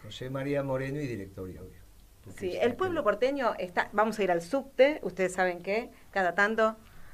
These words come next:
Speaker 2: eh, también se nos da por ir a, en la campaña anterior también lo hicimos, y esta vez queremos ir al subte a contarle al pueblo peronista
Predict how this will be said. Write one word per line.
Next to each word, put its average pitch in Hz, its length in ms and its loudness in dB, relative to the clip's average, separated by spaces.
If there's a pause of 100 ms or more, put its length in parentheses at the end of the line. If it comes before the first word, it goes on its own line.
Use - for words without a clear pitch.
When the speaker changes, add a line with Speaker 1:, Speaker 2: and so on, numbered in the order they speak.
(140)
Speaker 2:
eh, 185 260 2
también 196 320 0
se 202 120 -6
nos 185 140 -6
da 208 140 0
por 196 160 0
ir 202 160 0
a, 180 280 2
en - 60 -6
la 185 100 2
campaña 196 380 -2
anterior 180 340 0
también 185 280 0
lo 185 40 -4
hicimos, 269 360 -4 (180)
y 180 80 -2
esta 180 320 2
vez 262 300 0
queremos 190 400 -4
ir 202 100 -2
al 233 120 -2
subte 302 500 -4 (300)
a 262 160 2
contarle 330 640 0
al 254 60 0
pueblo 277 280 0
peronista 339 680 2